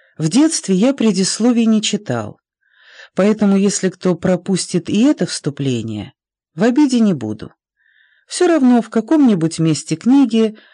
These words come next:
вам захочется к нему вернуться. Например, чтобы узнать хоть что-то про автора. Вот про автора и про некоторые его другие книги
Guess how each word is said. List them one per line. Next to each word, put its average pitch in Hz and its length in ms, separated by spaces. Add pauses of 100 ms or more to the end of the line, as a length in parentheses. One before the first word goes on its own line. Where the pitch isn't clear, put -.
(140)
вам 330 240
захочется 262 600
к - 80
нему 180 260
вернуться. 123 720 (640)
Например, 147 580 (500)
чтобы 143 380
узнать 175 460
хоть - 180
что-то - 720
про 226 260
автора. 123 680 (1300)
Вот 165 400
про 147 320
автора 123 680 (360)
и - 100
про 160 220
некоторые 147 600
его 135 240
другие 156 540
книги 113 600